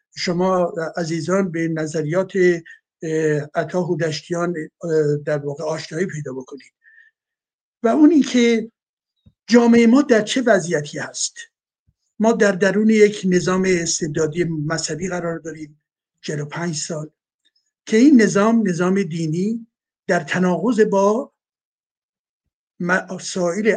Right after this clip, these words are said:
اساسی مانند دموکراسی و مانند آزادی، حقوق بشر،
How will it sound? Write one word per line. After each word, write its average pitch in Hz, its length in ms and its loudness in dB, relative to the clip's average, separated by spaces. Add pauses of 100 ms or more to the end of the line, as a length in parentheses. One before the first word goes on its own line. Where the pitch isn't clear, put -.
(120)
اساسی 175 540 -2
مانند 220 580 2
دموکراسی 190 840 -4
و 180 160 -4
مانند 165 420 -6
آزادی، 175 840 -6
حقوق 175 480 -8
بشر، 170 560 -6